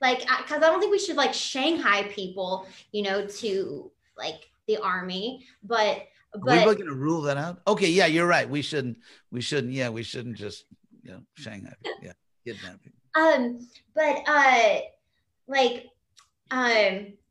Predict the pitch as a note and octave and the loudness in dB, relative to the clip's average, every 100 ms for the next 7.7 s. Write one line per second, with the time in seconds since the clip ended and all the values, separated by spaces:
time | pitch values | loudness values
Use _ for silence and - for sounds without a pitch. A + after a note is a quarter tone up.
0 | - E4 G#4+ E4 A#3+ B3+ A#3 A3 - - | 0 2 4 2 2 2 0 0 -8 -18
1 | - _ _ - B3+ C4 C4+ C#4 C4+ C#4+ | -20 _ _ -8 -4 -2 -2 0 0 -2
2 | - _ - B3 B3 A#3 A#3 B3 - A#3+ | -8 _ -20 -4 0 0 -2 -6 -4 0
3 | A3 A3 A3+ - D#4 E4+ G#4 G#4+ A#3 C#4+ | 2 2 0 0 4 6 6 4 0 -4
4 | D4 D4+ C#4 B3+ B3 A#3+ A3 A#2+ - _ | -6 -4 -6 -4 -6 -6 -10 -12 -18 _
5 | _ _ _ G#3 - - A#3 - - _ | _ _ _ -20 -20 -8 -6 -6 -16 _
6 | B3+ A#3 G#3+ - - _ G3 F3+ B3+ C#4 | -2 0 0 -4 -12 _ -16 -6 -2 0
7 | B3+ A3 A#3 C4 C#4+ C#4+ C#4 | 0 2 2 6 6 4 -2